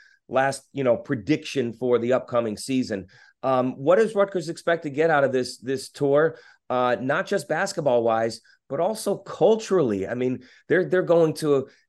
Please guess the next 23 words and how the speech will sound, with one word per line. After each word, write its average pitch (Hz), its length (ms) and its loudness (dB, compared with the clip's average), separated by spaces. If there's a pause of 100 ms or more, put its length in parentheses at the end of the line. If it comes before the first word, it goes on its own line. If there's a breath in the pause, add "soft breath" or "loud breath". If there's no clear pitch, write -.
an 131 140 0
area 147 380 2
in 123 140 -4
Senegal 131 560 0
that, 123 160 -4
that 123 160 -6
was, 131 280 -4
you 143 100 -2
know, 131 260 0
the, 127 160 -4
the 123 200 -6
center 170 460 2
of 147 120 4
the 147 80 2
slave 170 500 0
trade 110 320 -2
four 117 220 0
hundred 104 260 -4
years 95 240 -6
ago. 85 240 -10
This 143 160 -6
is 165 100 -12
fascinating. 135 720 -4